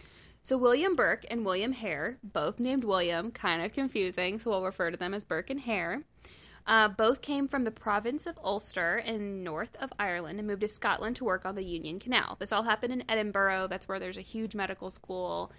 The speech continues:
And this is really, like, a, where a big part of the issue is because, one, there's a shit ton of really poor people, and there's a really big school that needs a bunch of dead bodies.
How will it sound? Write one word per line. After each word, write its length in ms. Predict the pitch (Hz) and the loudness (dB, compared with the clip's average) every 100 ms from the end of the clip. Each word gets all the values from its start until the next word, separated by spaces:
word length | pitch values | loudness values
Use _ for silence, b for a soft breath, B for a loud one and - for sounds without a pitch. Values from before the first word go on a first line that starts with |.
| b b | b b
And 260 | 202 202 | -2 0
this 200 | 202 196 | 0 -4
is 100 | 214 | -4
really, 260 | 214 214 208 | 0 2 2
like, 360 | 190 156 - - - - _ _ _ - | 0 -2 -4 -12 -20 -20 _ _ _ 2
a, 80 | |
where 200 | 220 214 | 6 6
a 60 | 185 | 4
big 300 | 180 190 180 | 2 -2 -4
part 180 | - 180 | -4 -2
of 100 | 170 | -2
the 140 | - 95 | -6 -10
issue 280 | - 202 214 | -8 -6 -4
is 340 | 220 220 220 | -2 -4 -6
because, 340 | - 214 208 - _ - | -8 -2 -2 -2 _ -8
one, 300 | 202 226 240 | 2 2 4
there's 200 | 202 196 | -2 -4
a 40 | |
shit 260 | 196 - 226 | -4 -2 0
ton 140 | 233 | -2
of 100 | 220 | -2
really 340 | 185 196 202 214 | -2 -4 -4 -4
poor 240 | 233 190 | 0 -2
people, 520 | 196 170 - 151 156 b b b b | -2 -6 -6 -6 -6 b b b b
and 320 | 226 226 202 196 | 2 4 2 0
there's 200 | 208 202 | -2 -2
a 80 | |
really 260 | 196 190 180 | -2 -2 -2
big 180 | 180 180 | -4 -6
school 240 | - 185 | -4 -2
that 100 | 180 | -2
needs 140 | 196 190 | -4 -8
a 40 | |
bunch 300 | 185 170 170 | -6 -4 -4
of 80 | - | -8
dead 180 | 165 160 | -10 -8
bodies. 540 | - - - - - | -6 -8 -8 -12 -14